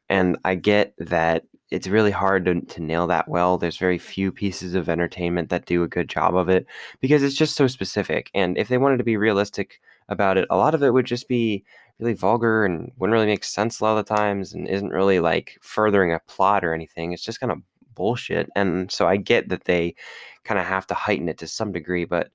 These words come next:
for me, I think that it was just, a lot of it was kinda distracting, and it's just like, "This isn't how teenagers act. This isn't how they talk," you know? It, it was just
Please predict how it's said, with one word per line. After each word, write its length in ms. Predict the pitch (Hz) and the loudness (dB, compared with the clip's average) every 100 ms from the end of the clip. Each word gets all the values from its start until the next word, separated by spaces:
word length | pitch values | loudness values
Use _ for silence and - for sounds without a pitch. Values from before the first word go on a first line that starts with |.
| _ - 123 | _ -20 -20
for 220 | - 104 | -6 -2
me, 480 | 95 120 139 98 90 | 0 2 2 2 0
I 100 | 78 | -4
think 240 | 98 117 107 | -6 -6 -2
that 200 | 98 - | -2 0
it 80 | 101 | 0
was 240 | 95 87 | 0 -4
just, 340 | - 95 85 - _ _ _ - | -4 -4 -4 -12 _ _ _ -2
a 80 | 98 | 2
lot 200 | 107 110 | 4 2
of 100 | 85 | 0
it 40 | |
was 140 | 76 - | -6 -6
kinda 200 | 87 82 | -6 -6
distracting, 640 | 82 - 82 80 - 78 | -8 -8 -6 -6 -8 -10
and 120 | 78 | -10
it's 80 | 82 | -12
just 180 | - - | -12 -8
like, 140 | 82 | -8
"This 120 | - 113 | -8 -8
isn't 180 | 143 | -10
how 100 | 135 | -8
teenagers 500 | 131 127 117 104 92 - | -8 -2 -2 -2 -6 -4
act. 280 | 90 82 - | -4 -4 -8
This 200 | 82 104 | -12 -10
isn't 120 | 101 | -10
how 100 | 107 | -4
they 120 | 98 | -4
talk," 400 | - 101 87 76 | -2 0 0 -2
you 60 | 80 | -10
know? 140 | 80 | -4
It, 140 | 85 - | -4 -2
it 80 | 90 | -2
was 160 | 85 - | -2 -6
just 320 | 90 - | -6 -6